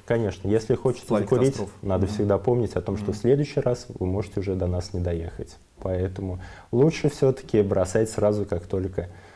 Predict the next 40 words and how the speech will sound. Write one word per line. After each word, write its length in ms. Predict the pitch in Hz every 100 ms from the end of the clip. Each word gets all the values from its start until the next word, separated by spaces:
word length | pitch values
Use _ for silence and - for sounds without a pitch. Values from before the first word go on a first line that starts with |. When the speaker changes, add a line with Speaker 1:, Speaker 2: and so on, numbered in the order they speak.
| - - _ -
Speaker 1:
случилось 460 | - 98 - 104 101
какое-то 380 | - - 90 -
событие. 500 | 87 87 85 - - -
Заранее 560 | 98 110 117 110 95 90
даже, 300 | 90 90 90
а 100 | 98
не 140 | 98 95
когда 320 | 110 101 92
случилось. 520 | - 90 90 - 90
Speaker 2:
Мгм. 80 | -
Speaker 1:
Потому 260 | - 98 120
что 140 | -
когда 240 | 101 101 120
случилось, 400 | - 123 107 -
это 160 | 92 87
опять-таки 460 | 87 104 - - 92
достаточно 600 | 90 87 90 - - 90
поздное 380 | 90 87 90 -
явление. 460 | - - - - -
Speaker 2:
Мгм. 300 | 104 104 107 - - - - -
Ну 180 | 151 170
и 200 | 131 123
в-, 420 | 104 110 110 107
уже 180 | 120 113
по 180 | 113 110
традиции, 460 | 120 117 127 131 104
Леонид 160 | 104
Витальевич, 300 | 107 113 104 -
какие-то 340 | 107 110 104
такие 240 | 117 107
добрые 240 | 117 107 104
пожелания 500 | 107 117 135 143 113
нашим 260 | 107 104
телезрителям, 680 | 92 107 107 131 - 101 92 85 92
в-, 140 | 95
в-, 100 | 104
и 140 | 117 107
как 220 | 110 117
от 120 | 101
доктора, 420 | 147 151 135 123